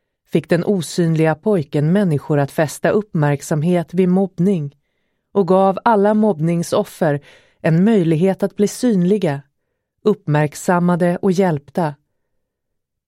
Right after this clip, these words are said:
Själv förblev pojken utom räckhåll för hjälp. Men hans tysta, välvilliga, snälla och modiga minne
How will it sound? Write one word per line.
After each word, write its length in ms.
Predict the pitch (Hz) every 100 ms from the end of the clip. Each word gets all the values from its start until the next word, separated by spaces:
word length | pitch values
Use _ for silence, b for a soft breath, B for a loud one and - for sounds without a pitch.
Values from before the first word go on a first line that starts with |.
| _ _ _ _
Själv 440 | - 208 208 196
förblev 680 | - 220 196 170 185 185 170 -
pojken 580 | 226 165 - 170 160 -
utom 360 | 226 - 170 180
räckhåll 500 | 196 - 196 190 180
för 140 | 185
hjälp. 420 | 180 190 156 147 _ _ _ _ _ _ _ _ _ _
Men 200 | 151 151
hans 280 | 156 160 -
tysta, 640 | 214 196 - - 190 190 - _
välvilliga, 1000 | 190 208 165 143 151 175 170 165 170 175 _ _ _ _ -
snälla 680 | - 220 220 190 202 208 208
och 180 | 214
modiga 520 | 202 220 156 156 170 175
minne 480 | 202 151 151 160